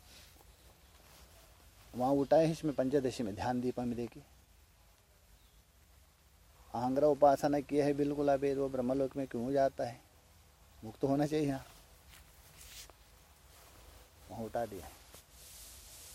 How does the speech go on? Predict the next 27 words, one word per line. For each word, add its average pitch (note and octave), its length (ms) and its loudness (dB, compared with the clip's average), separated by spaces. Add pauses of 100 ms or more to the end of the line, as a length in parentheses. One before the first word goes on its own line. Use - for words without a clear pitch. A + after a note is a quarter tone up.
(240)
ये B2+ 160 0
इसीलिए E3 380 0
है, E3 200 0
उसको D#3 280 -4
पहले D3+ 600 2
उसके - 320 -4
अंदर D3+ 260 0
इच्छा C#3 380 -4
थी D#3 120 -4
मुझे C#3+ 220 -2
ब्रह्मलोक C3+ 480 -2
जाना A#2+ 400 0
है G#2+ 200 -4
करके, E2+ 380 -10 (640)
वो C#3+ 240 2
इच्छा C#3 340 2
है D#3+ 160 6
या D3 140 2
ज्ञान B2+ 260 -2
होने A#2 220 -4
नहीं G#2 160 -8
देती, - 920 -18
इसलिए A2+ 180 -4
वहाँ A2+ 140 -6
जाना G2 260 -4
पड़ता D2+ 280 -14
है। - 60 -20